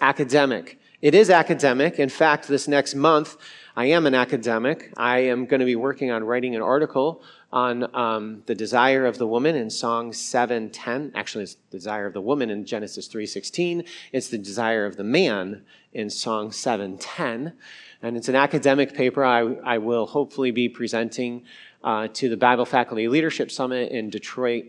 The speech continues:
Michigan, at the Bible Fa-, uh, at Detroit Baptist Theological Seminary, where I can share some of these ideas even with some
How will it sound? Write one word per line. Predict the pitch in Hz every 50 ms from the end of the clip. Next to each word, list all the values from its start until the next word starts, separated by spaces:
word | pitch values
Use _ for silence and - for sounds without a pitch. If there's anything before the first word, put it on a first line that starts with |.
| - _
Michigan, | - 117 127 123 - 131 123 123 120 117 117 120 117 117 117 - -
at | 120 113 -
the | - 110 107 104 101 104 101 98 98 90 85 - - -
Bible | 120 113 113 113 110
Fa-, | - 123 101 - -
uh, | 107 104 101 98 95 95 101 98 107 120 - _ _ -
at | 107 107 101 - -
Detroit | 117 - - 127 113 95
Baptist | 113 110 101 107 - -
Theological | 117 110 110 107 104 110 - 101
Seminary, | - - 156 147 131 117 104 95 - - - - - - _
where | 131 139
I | 143 143
can | 143 - 151 139 131 123 120 - - - - - - - - _
share | - - 180 180 175
some | 170 - 180 165
of | 160 147
these | 147 151 131
ideas | 143 139 135 127 135 139 139 139 135 131 127 131
even | 131 120 127 127 123 120 117
with | 117 117 110 117
some | - - 127 113 110 110 107 107 110 110